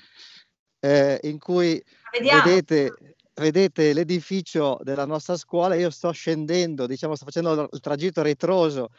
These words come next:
Speaker 1: che si fa quando si arriva. Naturalmente guardiamo anche il, il panorama che si, è una delle cose che rende veramente piacevole,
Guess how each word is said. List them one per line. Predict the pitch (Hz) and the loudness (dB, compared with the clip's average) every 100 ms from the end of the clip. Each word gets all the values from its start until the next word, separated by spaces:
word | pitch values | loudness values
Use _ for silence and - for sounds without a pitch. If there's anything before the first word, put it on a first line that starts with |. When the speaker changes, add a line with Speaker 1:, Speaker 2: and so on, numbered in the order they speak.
| _ - - | _ -20 -18
Speaker 1:
che | - | -10
si | 139 143 | -8 -8
fa | - 156 | -2 -2
quando | - 151 147 | 0 -2 -2
si | 147 185 | -2 0
arriva. | 190 170 143 131 180 226 - - - | 0 2 -2 0 -2 -2 -16 -18 -10
Naturalmente | 143 165 165 160 190 175 151 147 135 | -4 2 2 2 -2 -4 -2 -4 -4
guardiamo | 117 139 143 160 160 151 147 | -8 -10 -8 -6 -6 -6 -8
anche | 156 160 151 - 135 123 117 _ 147 | -8 -10 -12 -10 -8 -8 -14 _ -10
il, | 147 139 131 - | -6 -6 -8 -10
il | 135 | -12
panorama | - 139 143 151 151 139 123 | -6 -4 -4 -4 -4 -6 -8
che | 143 | -10
si, | - - _ | -10 -18 _
è | - | -8
una | 147 151 | -4 -2
delle | 143 139 | -2 -4
cose | - 160 143 | -2 -4 -4
che | 143 | -4
rende | 135 143 139 | -2 -2 -2
veramente | 135 131 143 - | -2 -4 -6 -8
piacevole, | - 143 - 147 131 120 117 | -4 -4 0 -2 0 -4 -6